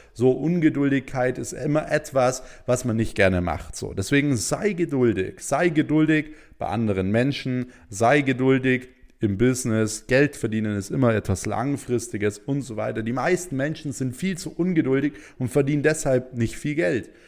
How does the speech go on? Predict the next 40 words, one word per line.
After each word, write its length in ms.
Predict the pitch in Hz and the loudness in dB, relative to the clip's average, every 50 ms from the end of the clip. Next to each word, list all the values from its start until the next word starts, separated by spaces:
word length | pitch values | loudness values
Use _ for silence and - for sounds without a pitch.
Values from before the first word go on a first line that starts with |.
| - - _ _ _ | -20 -20 _ _ _
weil 160 | - 110 117 | 0 0 0
sie 120 | 107 113 123 | 2 0 0
nach 220 | 117 120 120 - | -2 -2 -4 -2
einem 220 | - 139 147 147 143 | 0 0 0 2 2
Monat 260 | 139 135 131 127 127 | 0 0 0 0 0
sagen 240 | - 127 127 120 101 | -2 -2 -2 -2 -4
so, 180 | - 117 107 | -6 -6 -2
„Wow, 320 | 113 117 113 104 90 - - - - - - - - - - | 0 2 2 2 2 0 -6 -14 -20 -20 -20 -20 -16 -14 -12
jetzt 140 | 101 - | -6 -2
habe 160 | 120 117 113 113 | 0 2 2 2
ich 100 | 135 - | 0 0
einen 200 | 110 123 127 131 | 0 0 0 2
Monat 240 | 127 120 117 110 | 0 0 0 0
umsonst 400 | 107 104 101 107 127 123 123 - | 0 -2 -2 -4 -4 -4 -6 -6
gearbeitet, 560 | - 120 110 107 110 104 110 104 104 101 - - | -6 -4 -2 -2 0 0 0 0 0 -2 -2 0
nie 180 | 117 131 135 | 0 2 2
mehr 260 | 131 123 113 110 104 | 4 4 4 4 2
wieder.“ 460 | 101 120 127 104 101 92 - - - - _ _ _ _ _ _ _ _ _ _ _ _ | 2 -2 -2 -2 -2 -2 -2 -6 -10 -18 _ _ _ _ _ _ _ _ _ _ _ _
Nee, 400 | 120 156 208 247 220 139 - - - - _ _ _ _ - 127 - _ | -2 -2 0 0 0 0 -2 -4 -8 -16 _ _ _ _ -20 -20 -20 _
es 160 | - 147 107 107 | -10 -8 -8 -8
ist 140 | 107 - | -8 -2
genau 200 | - 135 131 131 | -2 0 2 2
andersrum. 640 | 135 143 165 208 214 160 110 - - 95 92 92 95 | 2 2 2 2 2 0 0 -2 -4 -4 -4 -2 -2
Du 80 | 98 101 | -2 -2
hast 200 | 98 - - - | -4 -4 -6 -2
einen 180 | 131 160 180 180 | 0 2 2 4
Monat 300 | 170 175 170 165 151 123 | 2 2 2 2 2 2
umsonst 420 | 117 113 107 135 143 160 156 - | 0 0 2 2 2 0 -2 -2
gearbeitet, 540 | - 135 120 127 143 151 151 147 - 123 110 | -2 0 2 2 2 2 2 2 0 0 0
richtig 420 | 127 123 - - 143 135 - - | 0 0 2 0 -2 -2 -2 -4
cool. 280 | 254 262 269 185 98 - - - - - | -4 0 0 0 0 -2 -4 -12 -12 -4
Da 80 | 110 | -4
hast 160 | 110 107 - | -4 0 2
du 40 | 127 | 2
jetzt 140 | 120 - - | 2 2 0
den 120 | 113 107 | -4 -6
ersten 320 | 110 101 107 107 - - 127 | -4 -4 -4 -4 -4 -4 -4
Monat 180 | 123 123 131 | -2 -2 -2
umsonst 460 | 127 131 131 107 120 120 120 120 - - | -2 -2 -2 -2 -2 -2 -4 -4 -6 -8
ge-, 120 | 143 - | -10 -10